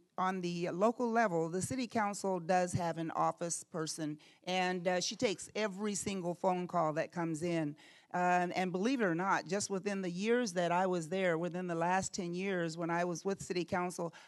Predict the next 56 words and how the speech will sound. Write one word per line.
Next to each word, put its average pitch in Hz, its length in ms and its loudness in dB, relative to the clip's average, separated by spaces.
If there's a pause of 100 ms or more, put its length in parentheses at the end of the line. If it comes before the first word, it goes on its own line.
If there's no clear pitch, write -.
(100)
I 208 140 4
had 233 260 2
to 180 120 0
ask 175 340 2
her 180 260 0
to 175 160 -6
get 175 400 -4
a 170 140 -6
booklet 151 600 -4 (220)
that 190 140 0
makes 185 260 -4
a 165 60 -6
copy. 156 500 0 (320)
And 190 280 0
that 226 240 4
way, 190 460 4
we 196 220 0
have 202 320 2
those 180 240 0
copies. 175 600 2
If 175 180 -4
she 214 160 -2
tears 220 400 2
it 190 100 0
out 190 280 4
and 180 120 -4
puts - 220 -2
it 190 120 0
in, 180 280 0
in 185 360 -2
the 180 120 -6
council 185 340 -2
member's 170 320 -2
box 165 400 0 (220)
for 190 120 -2
them 180 220 2
to 175 80 -4
call 190 280 6
someone, 165 480 -2
there's 190 220 2
still 180 560 2 (220)
a 185 140 2
copy 208 500 2
of 160 240 -2
that 160 320 2
in 165 160 0
her 170 160 0
book. 151 420 0
So 196 180 -2
that 202 160 2
was 196 180 0
one 202 200 0
of 196 120 0
the 180 80 -2
things 170 420 -4
that 170 280 0